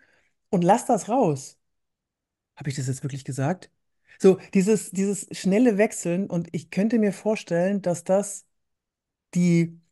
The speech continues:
im Publikum die verschiedenen Spieler alle ganz schnell hintereinander anschubst, so den, den, der, der Informationen möchte, der, der unterhalten werden möchte,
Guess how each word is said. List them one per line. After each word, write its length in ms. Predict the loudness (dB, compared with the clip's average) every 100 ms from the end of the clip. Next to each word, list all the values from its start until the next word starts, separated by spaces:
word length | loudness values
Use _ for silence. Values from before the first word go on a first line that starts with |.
| _ _ -2
im 140 | 0
Publikum 580 | 0 0 0 0 0 2
die 100 | 0
verschiedenen 500 | -2 0 4 4 2
Spieler 540 | 0 -4 0 2 2
alle 320 | 0 -2 -2 -6 _ -4
ganz 300 | 2 2 2
schnell 260 | 2 2
hintereinander 880 | 4 0 0 -2 -2 -2 0 0 -2 -4
anschubst, 640 | -2 -2 -4 -6 -6 -8
so 160 | -4 0
den, 380 | 2 2 0 -2 -14 -20 _
den, 460 | -2 0 0 0 0
der, 400 | 0 2 0 -2
der 380 | -4 -4 -4 -6 -6
Informationen 640 | -4 -2 -2 2 4 4
möchte, 340 | 2 0 -2 0
der, 180 | 0 2
der 140 | 0
unterhalten 500 | 0 0 0 0 -2
werden 320 | -2 0 0
möchte, 480 | 0 -2 -4 -4